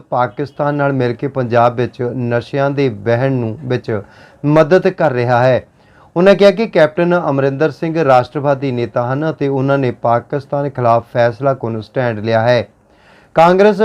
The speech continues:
ਹਾਈ ਕਮਾਂਡ ਨੇ ਕੌਮੀ ਸੁਰੱਖਿਆ ਨੂੰ ਲੈ ਕੇ ਸਖਤ ਫੈਸਲਿਆਂ ਕਾਰਨ ਉਹਨਾਂ ਨੂੰ ਹਟਾ ਦਿੱਤਾ ਸੀ। ਬਿੱਟੂ ਨੇ ਕਿਹਾ ਕਿ ਪ੍ਰਧਾਨ ਮੰਤਰੀ ਨੇ ਸਹੀ ਕਿਹਾ ਹੈ ਕਿ ਪੰਜਾਬ ਅਤੇ ਦਿੱਲੀ ਵਿੱਚ ਹੋਏ ਸਿੱਖ ਵਿਰੋਧੀ ਦੰਗਿਆਂ ਲਈ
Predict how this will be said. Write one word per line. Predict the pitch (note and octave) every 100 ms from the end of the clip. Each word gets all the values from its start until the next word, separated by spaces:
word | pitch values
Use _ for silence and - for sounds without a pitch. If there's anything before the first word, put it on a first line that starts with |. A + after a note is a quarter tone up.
| G#3
ਹਾਈ | D3 D3+
ਕਮਾਂਡ | E3 D#3+ D#3
ਨੇ | D#3+ F#3
ਕੌਮੀ | E3 C#3 D3 D#3
ਸੁਰੱਖਿਆ | - C3 B2+ - D3
ਨੂੰ | D3 D3 B2
ਲੈ | B2 B2+
ਕੇ | C3+ B2+
ਸਖਤ | A#2 - C3 C3 -
ਫੈਸਲਿਆਂ | D3 C3+ A#2+ A2+ C3 C3
ਕਾਰਨ | B2+ A#2 A#2+
ਉਹਨਾਂ | C3 C3 B2+
ਨੂੰ | A2 A2 _ _ _ _ _
ਹਟਾ | C#3 C#3 C#3 A#2
ਦਿੱਤਾ | A2 - A#2
ਸੀ। | G#2+ C3+ G#2 - _ _ _ _ _ -
ਬਿੱਟੂ | F3 G#3
ਨੇ | G#3+ G#3
ਕਿਹਾ | G3+
ਕਿ | G3 A3+
ਪ੍ਰਧਾਨ | A3 F3 D3+ D3
ਮੰਤਰੀ | C#3+ C#3+ D3+
ਨੇ | D3+ D#3
ਸਹੀ | - B2+ C#3
ਕਿਹਾ | C3 C3 A#2+
ਹੈ | B2 D3+
ਕਿ | E3
ਪੰਜਾਬ | E3 - C3 B2 B2 C3 C#3+ C#3+
ਅਤੇ | B2 C#3
ਦਿੱਲੀ | A2+ A2 B2 D3
ਵਿੱਚ | B2+ A#2+
ਹੋਏ | B2 B2 C3
ਸਿੱਖ | C3 C3 C3 -
ਵਿਰੋਧੀ | C#3 B2 B2 B2+ C#3
ਦੰਗਿਆਂ | A2+ A#2 B2 C3+
ਲਈ | C3 G#2